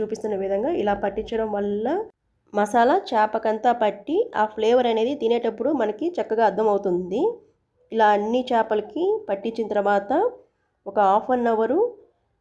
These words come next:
ఈ చేపల్ని ఫ్రీజర్లో పెట్టండి. హాఫ్ అన్ అవర్ ఫ్రీజర్లో పెట్టి తీసిన తర్వాత ఈ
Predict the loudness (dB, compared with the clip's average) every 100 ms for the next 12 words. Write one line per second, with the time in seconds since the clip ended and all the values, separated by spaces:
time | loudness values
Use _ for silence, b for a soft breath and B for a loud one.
0 | _ _ -12 -4 4 4 4 0 0 -2
1 | -6 -20 _ -4 0 0 2 0 0 0
2 | 2 0 -2 -6 _ _ _ _ _ _
3 | _ 0 2 2 2 4 2 0 -2 0
4 | 0 0 -2 -4 -2 -2 -2 -8 -6 -2
5 | 2 2 0 0 -4 -4 -8 -12